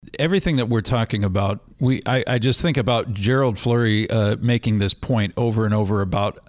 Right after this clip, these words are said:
the age of exposure and just how much, uh, corruption has come out into the open and is brought to light. And it's,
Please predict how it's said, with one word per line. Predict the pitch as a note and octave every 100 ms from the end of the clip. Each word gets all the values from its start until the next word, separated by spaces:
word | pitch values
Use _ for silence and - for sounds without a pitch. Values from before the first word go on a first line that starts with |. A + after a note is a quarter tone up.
| -
the | - A#2 A2+ A2
age | A#2+ C#3+ A2+
of | G#2+
exposure | G2+ - - G2+ G2 G2 - -
and | B2 A2+ A2 -
just | B2+ -
how | - C3+ C3
much, | B2 A#2+ G#2+ - -
uh, | A2 G#2+ G#2 - - - _ _ _ - -
corruption | - B2+ A#2+ D#3+ - - C#3+ B2+ A2+ - - - - - - _ _ -
has | A2 B2+ - - _ _
come | - D#3+ F3+
out | - D3+ D3+ -
into | C#3+ C#3+ C#3+ B2+ B2 A#2 - -
the | A#2 A#2
open | C3 D#3 C3+ A2+ A#2
and | - A#2
is | A2
brought | - C3+ C#3 C#3
to | C#3
light. | A#2 A#2+ C3 G#2 -
And | A2+ A#2
it's, | - C3+ - -